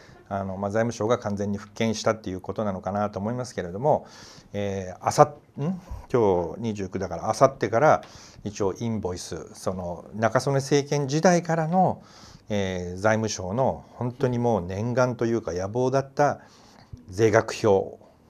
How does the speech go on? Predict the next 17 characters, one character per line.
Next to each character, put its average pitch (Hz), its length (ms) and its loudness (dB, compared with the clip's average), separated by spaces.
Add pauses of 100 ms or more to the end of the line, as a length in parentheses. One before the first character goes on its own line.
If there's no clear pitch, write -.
(460)
イ 113 80 -8
コ 107 200 2
ー - 100 0
ル 71 40 -12
イ 117 100 -4
ン 104 100 -4
ボ 95 140 -6
イ - 20 -12
ス - 160 -10
が 131 240 0 (440)
つ - 140 -6
い 107 60 -2
に 127 80 -2
始 110 200 -6
ま 85 120 -8
る - 80 -12
と - 140 -14